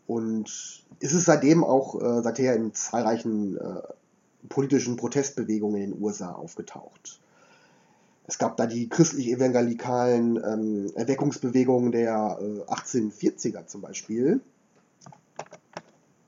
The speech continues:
in denen die weißen Bewohner im Inland, ähm, eigentlich erstmals zu einer richtigen Teilnahme an den gesamtnationalen Wahlen mobilisiert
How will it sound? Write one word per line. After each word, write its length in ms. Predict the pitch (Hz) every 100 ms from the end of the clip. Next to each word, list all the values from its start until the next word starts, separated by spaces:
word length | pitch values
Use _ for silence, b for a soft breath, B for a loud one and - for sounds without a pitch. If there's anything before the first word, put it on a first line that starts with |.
| _ _ _ - _ _ _ _ _ _ _ _ _ -
in 140 | 143
denen 160 | 151 147
die 120 | 123
weißen 720 | 120 156 190 180 170 160 156 - _ _ _ -
Bewohner 540 | 123 117 127 160 143
im 300 | 110 123 117 -
Inland, 680 | 175 170 113 107 135 - -
ähm, 380 | 117 117 117 -
eigentlich 360 | 120 139 -
erstmals 540 | - - - 127 123 -
zu 80 |
einer 160 | 131 117
richtigen 800 | 131 131 131 127 120 120 117 - _
Teilnahme 560 | - 139 143 131 127 123
an 120 | 117
den 140 | 117 117
gesamtnationalen 920 | 113 127 123 110 - 117 113 110 107
Wahlen 300 | 107 117 120
mobilisiert 800 | 107 101 98 95 95 98 87